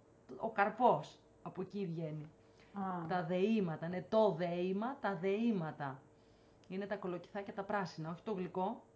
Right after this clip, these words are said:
Speaker 1: το κολοκύθι, που γίνεται μεγάλο και πορτοκαλί όταν οριμάζει. Λοιπόν,
Speaker 2: Μμ.
Speaker 1: μην ίτσισου από τον καμό, ήτσου από το δέμα, μη κρατιέσαι από το κλαδί, κρατήσου από το σχοινί.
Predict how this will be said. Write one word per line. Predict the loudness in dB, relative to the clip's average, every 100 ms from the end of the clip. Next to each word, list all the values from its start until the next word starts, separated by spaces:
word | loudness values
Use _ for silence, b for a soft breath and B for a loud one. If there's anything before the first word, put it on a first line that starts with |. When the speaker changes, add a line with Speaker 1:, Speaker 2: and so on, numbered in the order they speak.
| -18
Speaker 1:
το | -12
κολοκύθι, | -8 -8 -6 -6 -6 -10 -10
που | -12
γίνεται | -10 -8 -6 -6
μεγάλο | -4 -4 -2 -4
και | -8
πορτοκαλί | -10 -10 -10 -8 -4 -4
όταν | -4 -8 -10 -10 -8
οριμάζει. | -6 -4 -2 -4 -4 -6 -10 B B B B B B B -8
Λοιπόν, | 0 2 2 -2 -14 -20 -20 -20 -14
Speaker 2:
Μμ. | -8 -6 -8 -8
Speaker 1:
μην | -2 2 4 4 2
ίτσισου | 0 -2 -2 2
από | 2 4
τον | 0 0
καμό, | 0 0 2 2 0 -6 -8
ήτσου | 0 2 2 0 -2 0
από | -2
το | -4 -4
δέμα, | -4 -4 -2 -2
μη | -2 -4
κρατιέσαι | -2 -4 -4 -4 -2 -2
από | -4
το | -4
κλαδί, | -6 -6 -2 -2
κρατήσου | -2 -4 -4 -4 -6 -4 -4
από | -2
το | -4
σχοινί. | -6 -6 -4 -2 -2 -4